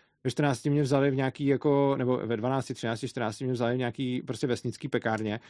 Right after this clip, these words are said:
eh, kde jsem dostal prachy na ruku a bylo jim jedno, že tam makám bez smlouvy, že jo. Ale prostě Tesco si nelajzne tě za-,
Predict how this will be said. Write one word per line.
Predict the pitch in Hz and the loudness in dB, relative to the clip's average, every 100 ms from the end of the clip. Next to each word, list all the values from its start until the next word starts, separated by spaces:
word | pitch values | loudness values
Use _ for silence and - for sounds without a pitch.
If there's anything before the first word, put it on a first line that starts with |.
| - _ - | -20 _ -4
eh, | 123 | -2
kde | 123 120 | 0 0
jsem | 131 | 0
dostal | 113 131 | 0 0
prachy | 123 127 143 | 0 0 0
na | 123 | 0
ruku | 113 131 | 2 0
a | 127 | 2
bylo | 123 | 2
jim | 127 | 2
jedno, | 120 120 | 0 -2
že | 113 | -2
tam | 123 | -2
makám | 120 131 120 | -2 -2 -2
bez | 117 | -2
smlouvy, | - 110 95 | -2 -2 -2
že | - | -6
jo. | - | -6
Ale | 123 113 | -4 -4
prostě | 110 123 | -4 -2
Tesco | 120 - | -2 -2
si | 131 135 | -2 -2
nelajzne | 127 131 135 135 113 | 0 2 2 2 2
tě | 107 | -2
za-, | 107 110 | -2 -4